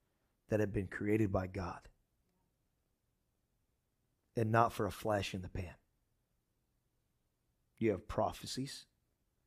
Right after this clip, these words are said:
You have dreams. And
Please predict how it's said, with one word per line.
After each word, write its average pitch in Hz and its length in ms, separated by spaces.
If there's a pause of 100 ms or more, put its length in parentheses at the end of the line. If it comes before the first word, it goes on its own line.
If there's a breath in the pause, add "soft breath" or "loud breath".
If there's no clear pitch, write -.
(320)
You 101 100
have 92 160
dreams. 104 680 (2750)
And 113 180